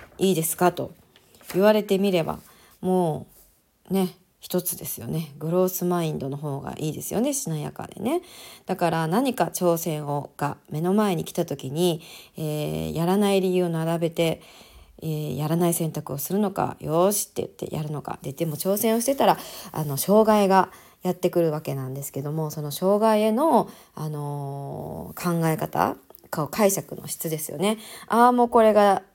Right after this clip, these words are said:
来たからダメだ」と思っちゃうのか、えー、じゃあこれを乗り越えるためにはどうしたらいいのかっていう、こう、ポッシブル思考に変換できるかどうか。で、あと努力ですね。もう努力は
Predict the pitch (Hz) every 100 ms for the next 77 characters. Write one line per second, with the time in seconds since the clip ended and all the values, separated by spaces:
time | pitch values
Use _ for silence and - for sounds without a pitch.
0 | - - 190 180 165 160 - 170 170 160
1 | - - 156 185 190 - 208 214 220 359
2 | 170 - - - - 165 151 151 147 151
3 | 151 147 165 165 165 147 175 175 170 190
4 | 226 214 208 190 156 170 180 160 143 107
5 | 190 277 269 214 175 160 - - - -
6 | 135 - 165 165 - - - 226 226 220
7 | 226 - - - - - 202 - - -
8 | 202 214 214 - - 180 165 160 151 156
9 | - 156 - - - - - _ _ _
10 | _ 185 190 202 175 233 247 165 147 -
11 | 160 175 170 160 160 190 202 196 175 185
12 | 180